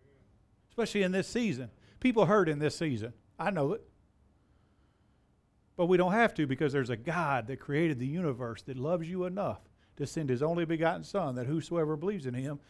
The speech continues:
should not perish but have everlasting life. This is what we talked about last week. He not only loved you enough to sin, but he made it available to you.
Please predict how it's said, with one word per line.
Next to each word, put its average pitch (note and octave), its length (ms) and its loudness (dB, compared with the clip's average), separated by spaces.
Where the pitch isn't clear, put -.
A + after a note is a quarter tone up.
should D#3 240 -2
not E3 180 -4
perish D3 320 2
but E3 120 -4
have D3+ 180 0
everlasting D3 560 -2
life. F3 220 2
This D3 120 -8
is C#3 60 -10
what E3 120 -4
we D3+ 80 -2
talked D3+ 280 -2
about C#3+ 200 0
last G3+ 300 0
week. B2 220 -8
He E3 120 2
not E3+ 160 6
only E3 180 2
loved E3 300 4
you F3 80 2
enough E3+ 200 2
to D#3 120 -2
sin, G3+ 380 -4
but D3 120 0
he D#3 80 0
made D#3+ 220 0
it E3+ 40 0
available E3+ 540 0
to - 140 -12
you. A#2 240 -10